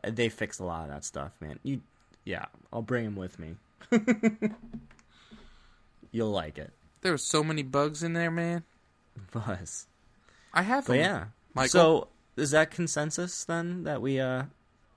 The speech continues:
Speaker 1: your favorite one was Knights of the Old Republic, and mine was Star Wars: The Old Republic?
Speaker 2: Yeah, yeah, we could, we could, we could say that's, uh, that'll be a, our consensus of that. Um, is there any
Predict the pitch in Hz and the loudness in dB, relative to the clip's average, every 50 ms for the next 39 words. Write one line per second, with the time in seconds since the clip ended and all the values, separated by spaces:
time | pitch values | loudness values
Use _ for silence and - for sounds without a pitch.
0 | _ _ - - - 131 - 139 135 131 127 127 - 120 135 131 120 113 - - | _ _ -8 -4 -4 -2 0 2 2 2 2 0 0 0 0 0 -2 -2 -4 -6
1 | - - 127 120 120 120 - 120 107 - - 117 120 113 - - 120 113 127 131 | -6 -4 -2 -2 -2 -2 -4 -6 -4 0 2 2 2 2 0 0 0 2 0 0
2 | 123 123 117 110 107 110 110 107 104 - - 107 107 107 110 110 110 110 107 - | 0 -2 -2 -2 -2 -2 -2 -2 -4 -4 -2 -2 -2 0 0 -2 -2 -2 -2 -2
3 | - 98 98 104 104 117 113 107 113 127 131 - - - - - - _ _ _ | -2 -2 -2 -2 -2 0 -2 -2 -2 -4 -8 -10 -14 -18 -18 -18 -18 _ _ _
4 | _ - _ _ _ _ _ _ _ _ _ _ _ _ _ _ _ _ _ _ | _ -20 _ _ _ _ _ _ _ _ _ _ _ _ _ _ _ _ _ _
5 | _ _ _ _ _ _ _ _ _ _ _ _ _ _ _ _ _ _ _ _ | _ _ _ _ _ _ _ _ _ _ _ _ _ _ _ _ _ _ _ _
6 | _ _ _ _ _ _ _ _ _ _ _ _ _ _ _ _ _ _ - - | _ _ _ _ _ _ _ _ _ _ _ _ _ _ _ _ _ _ -20 -20
7 | - - - - - - - 165 196 240 233 170 139 151 170 160 156 160 180 160 | -20 -20 -20 -20 -20 -10 0 6 8 8 8 8 8 6 6 6 6 4 2 0
8 | 135 135 135 147 151 - - 160 160 165 160 156 151 147 - - 139 143 139 127 | 0 -2 -6 -6 -6 -6 -6 -6 -6 -2 -2 -2 -4 -4 -6 -6 -6 -4 -2 0
9 | 135 143 147 143 135 139 139 131 - - - - 139 135 123 - 139 131 - - | 2 2 2 2 2 0 0 0 -4 -6 -2 0 0 0 0 -2 -4 -4 -2 -4
10 | 135 131 127 - 143 123 - - 131 120 123 127 131 131 123 - _ _ _ - | -4 -4 -6 -8 -12 -6 -4 -2 -2 0 0 0 0 0 -2 -6 _ _ _ -20
11 | - - - - - - - - - - 160 170 170 156 180 185 170 175 208 208 | -20 -20 -20 -20 -20 -20 -20 -6 2 4 4 4 4 6 4 4 8 8 8 10
12 | 208 202 - - 170 180 196 196 196 190 190 180 | 10 8 6 4 2 4 4 2 2 0 0 -2